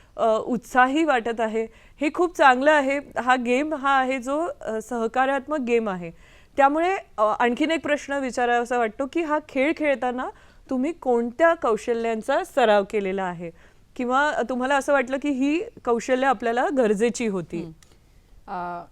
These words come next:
Speaker 2: मला वाटतं की आम्ही सगळ्यात आधी बॅलन्स
Speaker 1: ओके.
Speaker 2: कसा करावा याच्याबद्दल आम्ही,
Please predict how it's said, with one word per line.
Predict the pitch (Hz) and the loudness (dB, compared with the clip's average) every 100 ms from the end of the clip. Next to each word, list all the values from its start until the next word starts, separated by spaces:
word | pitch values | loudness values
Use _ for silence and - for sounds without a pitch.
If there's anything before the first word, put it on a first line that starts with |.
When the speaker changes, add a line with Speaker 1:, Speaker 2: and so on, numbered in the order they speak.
| - | -14
Speaker 2:
मला | 196 208 | -10 -6
वाटतं | 208 - 247 | -6 -8 -8
की | 254 | -2
आम्ही | 233 226 240 240 247 | -2 0 -2 -4 -6
सगळ्यात | - 220 220 220 | -8 -6 -6 -4
आधी | 202 214 226 | -6 -6 -10
बॅलन्स | 190 160 196 202 233 233 185 - - _ - | -12 -6 0 0 0 -2 -6 -10 -14 _ -12
Speaker 1:
ओके. | 202 214 | -8 -4
Speaker 2:
कसा | 202 | -4
करावा | 214 202 190 196 | -4 -4 -4 -4
याच्याबद्दल | 185 175 185 180 170 190 | -6 -8 -10 -8 -6 -6
आम्ही, | 202 190 196 | -6 -8 -10